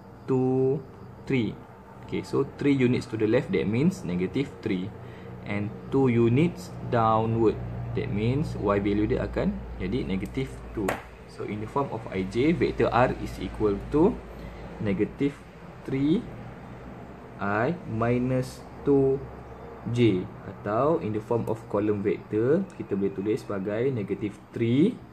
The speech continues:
negative two. Okey, now kita mencari dia punya magnitude R ni pula, magnitude vector R ni. Okey, nilai bagi vector R.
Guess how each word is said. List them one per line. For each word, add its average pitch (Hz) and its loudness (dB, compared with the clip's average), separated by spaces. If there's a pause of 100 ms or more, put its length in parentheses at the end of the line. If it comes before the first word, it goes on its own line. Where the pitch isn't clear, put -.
(340)
negative 101 2 (560)
two. 95 4 (720)
Okey, 90 -4
now 104 2
kita 104 -2 (480)
mencari 104 -2
dia 104 -4
punya 101 -2
magnitude 101 -2
R 101 -2
ni 104 -4
pula, 101 -2
magnitude 90 -2
vector - -2
R 95 -2
ni. 110 0 (400)
Okey, 117 -4
nilai 101 0
bagi 104 -2
vector - -4
R. 185 0